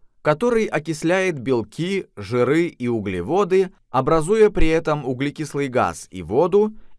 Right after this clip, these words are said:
и освобождая при этом энергию, необходимую для деятельности организма.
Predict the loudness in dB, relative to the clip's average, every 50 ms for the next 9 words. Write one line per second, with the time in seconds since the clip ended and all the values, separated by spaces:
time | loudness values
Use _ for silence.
0 | _ -6 -6 -6 -4 -4 -4 -4 -4 -4 -4 -2 -2 -2 -6 -4 0 0 2 2
1 | 2 0 2 4 6 6 6 4 2 -2 -2 -4 -4 -6 -6 -4 -2 0 0 0
2 | -2 -2 -4 -6 -4 -4 -4 -2 -4 -4 -4 -4 -4 -4 -4 -2 -4 -4 -4 -4
3 | -4 -4 -4 -4 -4 -4 -2 -2 -4 -4 -4 -6 -8 -8 -8 -8 -6 -4 -4 -4
4 | -2 -2 -4 -4 -4 -6 -8 -12 -14 -16 -16 -16